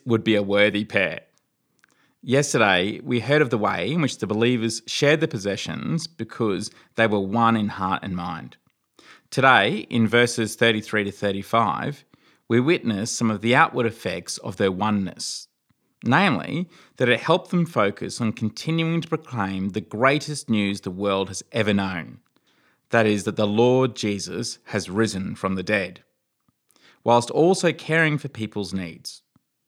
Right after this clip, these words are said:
Note that the picture of the community described is not necessarily that they had a systematic approach to meeting people's needs, which is not always a bad thing,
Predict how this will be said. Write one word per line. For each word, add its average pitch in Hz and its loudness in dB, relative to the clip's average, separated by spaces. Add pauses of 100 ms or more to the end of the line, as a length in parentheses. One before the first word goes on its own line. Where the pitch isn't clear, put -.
(720)
Note 123 4
that 127 -2
the - -4
picture 170 0
of 127 0
the 131 -4
community 123 2
described 101 2
is 104 -6
not 160 2
necessarily 120 0 (280)
that - -6
they 120 2
had 110 2
a 104 2
systematic 113 0
approach 107 0
to 95 -8
meeting 113 0
people's 92 -8
needs, 92 -8 (320)
which - -10
is 90 -8
not 104 0
always 90 -6
a 90 -14
bad 104 0
thing, 117 -2